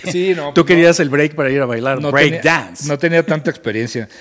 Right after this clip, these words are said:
Speaker 1: Pero, bueno, de lo que se trata
Speaker 2: <laughs> ¿Hay
Speaker 1: aquí
Speaker 2: muy
Speaker 1: es de
Speaker 2: pocas
Speaker 1: que
Speaker 2: mujeres en Chihuahua o, o era tu personalidad la que te impedía tener un, un catálogo más amplio?
Speaker 1: Mi personalidad.
Speaker 2: ¿Sí?
Speaker 1: Sí.
Speaker 2: ¿Eras,
Speaker 1: Ah, nunca, nunca
Speaker 2: eras
Speaker 1: fui noviero.
Speaker 2: repulsivo? <laughs> ¿No
Speaker 1: Fui
Speaker 2: le gustaba a la gente que incendiaras cosas?
Speaker 1: Eh, sí,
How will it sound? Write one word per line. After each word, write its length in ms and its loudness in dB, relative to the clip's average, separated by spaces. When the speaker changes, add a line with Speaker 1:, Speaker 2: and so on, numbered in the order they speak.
Speaker 1:
Pero, 480 2
bueno, 280 2
de 140 2
lo 80 -2
que 100 -2
se 100 -2
trata 220 -2
Speaker 2:
<laughs> 60 0
¿Hay 60 0
Speaker 1:
aquí 80 4
Speaker 2:
muy 100 4
Speaker 1:
es 60 2
de 160 4
Speaker 2:
pocas 100 2
Speaker 1:
que 80 4
Speaker 2:
mujeres 320 2
en 80 -6
Chihuahua 500 -6
o, 540 -4
o 160 -2
era 160 2
tu 100 -4
personalidad 680 -2
la 160 -6
que 400 -16
te 60 -2
impedía 480 2
tener 240 2
un, 260 2
un 100 -2
catálogo 360 -2
más 180 -6
amplio? 320 -10
Speaker 1:
Mi 140 -6
personalidad. 640 -8
Speaker 2:
¿Sí? 360 -6
Speaker 1:
Sí. 100 -18
Speaker 2:
¿Eras, 220 2
Speaker 1:
Ah, 40 -6
nunca, 260 -14
nunca 180 -6
Speaker 2:
eras 120 0
Speaker 1:
fui 100 -4
noviero. 220 -2
Speaker 2:
repulsivo? 560 -2
<laughs> 400 -4
¿No 100 0
Speaker 1:
Fui 40 4
Speaker 2:
le 60 6
gustaba 300 4
a 40 6
la 100 4
gente 280 -2
que 80 -6
incendiaras 520 -2
cosas? 340 -8
Speaker 1:
Eh, 100 -12
sí, 260 -10